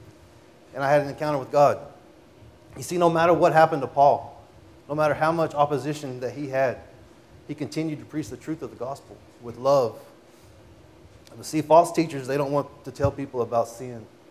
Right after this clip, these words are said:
and about the judgment that's to come. See, they want to build up people's self-esteem and tell them how Jesus can make their life better here on earth.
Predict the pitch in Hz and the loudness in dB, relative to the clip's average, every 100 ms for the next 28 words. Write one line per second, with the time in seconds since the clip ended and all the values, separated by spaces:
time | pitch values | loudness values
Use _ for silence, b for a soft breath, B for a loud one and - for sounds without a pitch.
0 | - - - - - 117 120 120 117 110 | -20 -20 -20 -20 -18 -10 -6 -6 -8 -6
1 | 135 120 117 117 - - - 110 - 127 | -6 -6 -8 -8 -8 -18 -20 -18 -10 -10
2 | 117 104 - - - - - - - - | -10 -16 -20 -20 -20 -20 -20 -20 -20 -20
3 | - - - 131 131 143 131 135 127 - | -20 -20 -10 -2 0 0 -2 -2 -4 -6
4 | 123 117 135 123 113 - 139 127 113 - | -10 -6 -4 -4 -6 -10 -10 -10 -14 -20
5 | - - - - - 127 117 117 117 123 | -20 -20 -20 -20 -8 -6 -6 -8 -10 -12
6 | 123 113 123 107 - - - - - 120 | -12 -14 -16 -18 -20 -20 -20 -20 -14 -12
7 | 110 113 120 107 120 117 123 113 104 120 | -8 -2 -2 -2 -10 -10 -12 -12 -10 -10
8 | 120 | -12